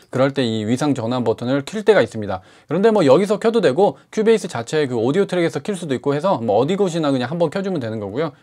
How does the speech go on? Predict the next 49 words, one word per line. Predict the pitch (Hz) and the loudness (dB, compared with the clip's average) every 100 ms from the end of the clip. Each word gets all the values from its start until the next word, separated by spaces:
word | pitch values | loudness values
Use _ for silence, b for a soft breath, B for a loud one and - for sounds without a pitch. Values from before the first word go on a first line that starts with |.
| - | -4
위상 | 127 156 | -2 0
변환 | 139 123 113 | -2 -2 -4
버튼을 | 107 - 113 | -8 -8 -6
알고 | 92 101 110 | -4 -4 -6
계시면 | 104 107 | -8 -8
되고 | 90 90 160 208 B B | -10 -2 -2 -2 B B
사이드 | - 208 226 | 0 2 2
체인 | 240 214 180 | 0 0 2
리슨 | 131 131 147 | 2 0 0
버튼이 | 120 120 104 | -2 -2 -10
있습니다. | 95 104 110 | -8 -6 -4
여기 | 131 | -2
이제 | 175 165 | 0 0
사이드 | 160 208 220 | 2 2 2
체인을 | 202 196 190 175 | 0 -2 0 -2
쓸 | 220 | -2
수 | 202 | -4
있는 | 190 170 | -2 0
요 | 139 | 0
기능이 | 135 131 143 | 0 -2 -2
있어요. | 113 117 113 165 202 B B | -2 -2 0 0 -2 B B
그래서 | 151 147 | -4 0
요거를 | 123 131 170 175 | 0 2 2 2
이제 | 135 139 | 0 0
필터나 | - 208 202 180 170 160 | 0 -2 0 0 0 2
뭐 | 131 127 | 2 2
이큐 | 135 139 160 | 0 -4 0
뭐 | 131 | 0
이렇게 | 123 117 123 | 0 -2 -4
익스터널 | 117 - 151 147 | -4 -4 -2 -2
이렇게 | 123 120 135 | -2 -2 -2
해가지고 | 131 127 165 139 b b | -2 0 0 -2 b b
외부의 | 117 143 170 185 | 2 4 6 2
소스를 | 175 170 160 | 2 -2 2
가지고 | 139 131 | 2 2
쓸 | 151 | -2
수도 | 160 123 | -6 -6
있고 | 117 151 123 | -4 0 2
여기에 | 117 147 | 2 2
있는 | 143 139 | 2 2
걸 | 127 | 2
가지고 | 113 113 | 0 -4
쓸 | 135 160 | -6 -6
수 | 123 | -6
있다 | 104 113 | -4 -4
뭐 | 104 | -2
이렇게 | 113 120 | -4 -6
되어 | 127 135 | -2 0
있는데요. | 156 113 98 139 180 | 0 0 0 2 0